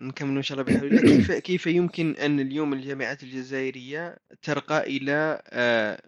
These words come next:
Speaker 1: أنها تدخل في التصنيفات العالمية وتواكب التطورات لها اليوم؟
Speaker 2: مم.
Speaker 1: وهل، سؤال ثاني اللي متعلق به، سؤال يعني نف-، في نفس السياق، هل يومًا ما نقدروا نتمناو ولا نحلموا أننا راح نلحقوا أننا ن-،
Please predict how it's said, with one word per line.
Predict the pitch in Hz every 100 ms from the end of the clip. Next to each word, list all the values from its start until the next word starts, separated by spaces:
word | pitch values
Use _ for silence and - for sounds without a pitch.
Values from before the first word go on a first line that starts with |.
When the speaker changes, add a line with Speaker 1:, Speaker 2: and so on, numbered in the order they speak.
| - - -
Speaker 1:
أنها | 127 120
تدخل | 127 139 - 139
في | -
التصنيفات | 131 131 - 139 127 135 123
العالمية | 117 127 123 123 120 147 151
وتواكب | 131 143 143 143
التطورات | 135 139 - 127 123 117 -
لها | 117 117
اليوم؟ | 113 143
Speaker 2:
مم. | 160 - - - - _
Speaker 1:
وهل، | 139 131 147 139
سؤال | - 117 139
ثاني | 151 139 139
اللي | 135 135
متعلق | 131 139 131 -
به، | 143 147
سؤال | 135 - 123 120
يعني | 123 127 127
نف-، | 127 131
في | - 131
نفس | 123 -
السياق، | 131 131 147 - _ - _ -
هل | 135 143
يومًا | 143 143 139
ما | 131 135 143
نقدروا | 139 143 135 131 123 123 - -
نتمناو | 127 - 135 131 131 135 143 139
ولا | 131 127 123
نحلموا | 123 143 135 139 139 95
أننا | 131 127 131
راح | 131 -
نلحقوا | 131 123 131 135 - 131 131
أننا | 127 123 127
ن-، | 127 123 120